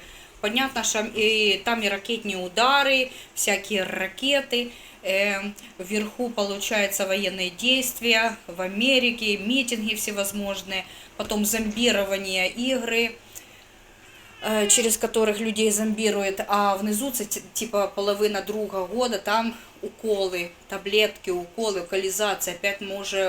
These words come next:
готують якусь хворобу.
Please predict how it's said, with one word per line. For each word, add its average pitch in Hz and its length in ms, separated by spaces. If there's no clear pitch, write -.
готують 202 840
якусь 202 340
хворобу. 208 760